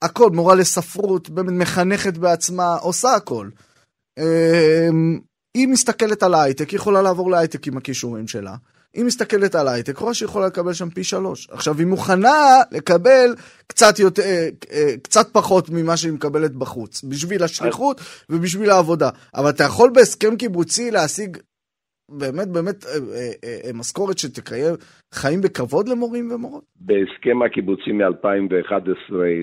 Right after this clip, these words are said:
Speaker 2: זה הסכם עוז לתמורה, הרפורמה שיזמנו, השכר של המורים בעל יסודי עלה בארבעים ושניים אחוזים. לפני ארבע שנים אנחנו קיבלנו תוספת שכר של שישה אחוזים ונתנו את כל עלות התוספת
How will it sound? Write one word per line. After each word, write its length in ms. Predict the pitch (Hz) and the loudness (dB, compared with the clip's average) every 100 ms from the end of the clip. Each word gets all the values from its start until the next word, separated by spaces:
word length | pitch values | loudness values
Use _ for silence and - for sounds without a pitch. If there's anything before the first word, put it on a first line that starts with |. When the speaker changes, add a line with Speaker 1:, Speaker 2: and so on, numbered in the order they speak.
| 80 | -6
Speaker 2:
זה 160 | 85 87 - | 0 0 -2
הסכם 340 | - - - 92 - | -10 -6 -2 0 0
עוז 160 | 101 101 | -2 0
לתמורה, 480 | 90 - 90 90 90 | -2 0 2 4 4
הרפורמה 480 | 85 - 95 90 | 0 0 0 0
שיזמנו, 680 | 85 87 82 101 92 85 73 - _ _ | 0 -2 0 0 2 0 -4 -8 _ _
השכר 400 | 90 107 - 120 | -2 -2 0 0
של 200 | - 101 | 0 0
המורים 420 | 92 90 90 98 | 2 2 2 2
בעל 220 | 87 90 92 | 2 2 0
יסודי 420 | 85 85 85 90 | -2 -6 0 0
עלה 200 | 85 90 | 2 0
בארבעים 480 | 87 80 78 82 87 | 0 -2 -4 -4 -4
ושניים 400 | - 78 82 80 | -6 -6 -6 -6
אחוזים. 400 | - 85 73 - _ _ _ _ | -8 -8 -6 -8 _ _ _ _
לפני 420 | 87 - 127 135 - | -4 0 4 4 6
ארבע 240 | 117 110 98 | 2 4 2
שנים 460 | - 95 101 107 - _ - | 0 0 -2 -4 -10 _ -8
אנחנו 360 | 95 95 - 92 | -4 -4 -6 -6
קיבלנו 420 | 98 90 117 135 | -2 0 0 -2
תוספת 480 | - 101 135 - 139 | -8 -4 -4 -6 -4
שכר 300 | 98 - 110 | -4 0 -2
של 220 | - 104 92 | 0 -4 -4
שישה 420 | 104 87 - 123 | -6 -2 2 0
אחוזים 440 | - 123 127 151 - - _ | 0 -6 -4 -6 -10 -20 _
ונתנו 540 | 104 101 98 120 135 135 | 0 0 0 2 2 0
את 140 | - - | -4 0
כל 260 | 131 160 | 0 2
עלות 300 | 127 120 120 | 0 -2 -6
התוספת 720 | 107 - 104 - 156 - 80 | -8 -8 -14 -10 -10 -6 -8